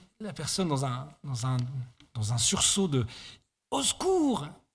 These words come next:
Et il y en a une qui dit à l'autre, « Ah, enfin, il formule une demande. » <laughs> Donc, vous voyez, il faut évidemment entrer dans le temps de l'autre et puis savoir aussi que le temps de l'autre, c'est parfois aussi celui de l'urgence et que, et qu'il y a des cris absolument, euh, silencieux et qui,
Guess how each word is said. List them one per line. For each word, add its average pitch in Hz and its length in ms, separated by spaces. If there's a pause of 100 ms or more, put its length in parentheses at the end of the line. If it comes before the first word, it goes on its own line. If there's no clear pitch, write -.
(220)
Et 139 120
il 120 140
y 120 40
en 123 40
a 139 80
une 170 140
qui 160 100
dit 127 140
à 120 40
l'autre, « 156 340
Ah, 120 360
enfin, 165 420
il 117 140
formule 139 420
une 117 160
demande. » 101 460 (260)
<laughs> - 40 (2500)
Donc, 143 140
vous 185 100
voyez, 165 320
il 151 100
faut 135 340 (360)
évidemment 147 520
entrer 135 240
dans 147 120
le 143 100
temps 151 200
de 151 100
l'autre 208 260
et 165 40
puis 143 120
savoir 160 360
aussi 147 260
que 165 100
le 139 100
temps 170 160
de 147 80
l'autre, 214 200
c'est 160 100
parfois 160 280
aussi 170 180
celui 165 260
de 143 60
l'urgence 151 480
et 143 40
que, 127 200 (320)
et 131 80
qu'il 165 140
y 143 60
a 135 40
des 127 160
cris - 240
absolument, 139 600
euh, 110 100
silencieux 143 680
et 123 80
qui, 113 260